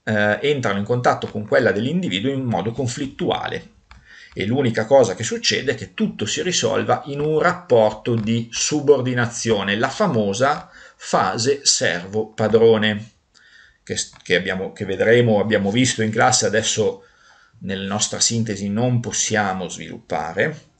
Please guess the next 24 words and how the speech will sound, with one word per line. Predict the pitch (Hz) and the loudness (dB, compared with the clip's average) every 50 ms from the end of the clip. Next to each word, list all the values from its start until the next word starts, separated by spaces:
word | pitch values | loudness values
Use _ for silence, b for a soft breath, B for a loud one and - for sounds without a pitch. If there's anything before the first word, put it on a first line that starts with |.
| - - | -12 -8
ma | - 135 180 180 - - - - _ _ B B B B B B B | 0 2 2 2 0 -2 -8 -16 _ _ B B B B B B B
non | - 131 160 | -4 0 4
è | 220 233 | 4 4
un | 151 113 | 4 4
rapporto | 110 110 - 127 120 - 117 | 2 4 4 2 2 2 -2
statico, | 117 - - 104 101 - - 127 120 165 185 202 - | -2 0 0 0 0 0 -4 -4 0 2 2 2 0
lo | 98 98 | 0 -2
sappiamo, | - - 101 87 - - 101 90 78 78 90 113 143 175 185 - - | -2 -2 -2 -4 -6 -4 -2 -2 -2 -2 -2 0 0 0 -2 -4 -6
conosciamo | - 98 95 98 - - 117 110 107 101 | -6 -6 -4 -4 -2 0 2 2 2 0
la | 92 | -4
fase | 92 - 107 110 113 | -4 -4 -4 -2 -2
servo-padrone | 117 139 147 175 202 202 - - - 110 110 139 131 - | -2 -4 -4 -4 -2 0 2 2 4 4 2 2 0 -2
perché | - 98 90 - 120 | -4 -6 -6 -4 -2
sappiamo | - - - 120 101 85 87 | -2 -2 -2 -2 -2 -2 -2
che | - - | -4 -2
il | 180 208 | 0 2
servo | - - - 92 82 - - 107 107 | 2 2 2 0 -2 -4 -6 -10 -12
prende | - - 113 120 117 131 | -8 -4 -2 -2 -2 -2
il | 139 131 | -4 -4
posto | - - 98 - - - 110 | -4 -4 -4 -4 -4 -4 -4
del | 104 104 101 | -4 -4 0
padrone, | - 113 110 104 90 90 87 92 | 0 0 2 2 0 -2 -2 -2
ma | 104 117 | -2 -2
non | 139 160 160 123 101 92 | 0 0 0 0 0 -2